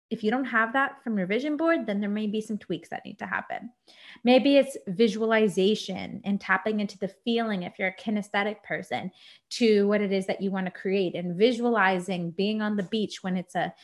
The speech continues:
rainy day like it is here in Canada, right? Like, that will get you motivated. Maybe it's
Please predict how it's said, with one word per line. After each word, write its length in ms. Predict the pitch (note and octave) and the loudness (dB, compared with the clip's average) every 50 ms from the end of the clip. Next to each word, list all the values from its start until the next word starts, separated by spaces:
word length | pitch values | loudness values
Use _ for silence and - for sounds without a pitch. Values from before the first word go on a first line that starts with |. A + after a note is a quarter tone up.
| - - - - - | -20 -20 -20 -8 -4
rainy 440 | F#3+ G3 G#3+ A#3+ A#3+ B3+ C4 C4 B3+ | 2 4 6 8 8 8 8 8 8
day 300 | A3+ A#3+ A#3+ A#3 G#3+ G#3 | 8 8 8 8 6 6
like 220 | F#3+ G3 G3 G3 | 4 2 2 2
it 120 | A3 G#3 G3+ | 2 2 2
is 220 | G#3 G#3+ G#3+ - | 2 0 0 -2
here 200 | - A3+ G#3 G#3 | -2 0 0 2
in 160 | G3+ G3 G3 | 2 2 2
Canada, 440 | F#3 A#3+ A3 G3 F#3+ F3 D#3+ E3 D#3 - | 2 2 2 2 2 2 0 -2 -2 0
right? 260 | E3+ F3 G#3 A3 A3 - - - - - _ | 2 4 4 2 2 -4 -14 -20 -20 -12 _
Like, 200 | - G3 F#3 F#3 - F#3+ E3+ D#3+ | -2 -2 -2 -2 -4 -6 2 4
that 360 | A3+ A3+ A3+ A#3+ C4 - - - G#3 | 6 8 8 8 8 6 4 0 2
will 340 | G3 G#3+ G#3 G3+ G3+ G3 F#3 | 2 4 4 4 4 2 2
get 300 | E3+ - A3 G#3 - - | 4 4 4 4 4 4
you 140 | G3+ G#3+ G3+ | 2 2 4
motivated. 800 | G3+ G#3+ B3 E4+ G4+ G4 C#4+ A3+ G3+ F3+ - - - - - F#3+ _ _ _ _ _ _ _ _ _ _ _ | 4 6 6 6 6 6 4 4 2 0 0 -4 -6 -8 -10 -14 _ _ _ _ _ _ _ _ _ _ _
Maybe 460 | - B3 C#4 D4+ E4+ E4 G4 G4+ F#4+ | 4 6 6 6 8 8 8 8 8
it's 420 | F#4 C4+ A#3+ A#3 - - - - | 8 8 6 4 2 -4 -14 -16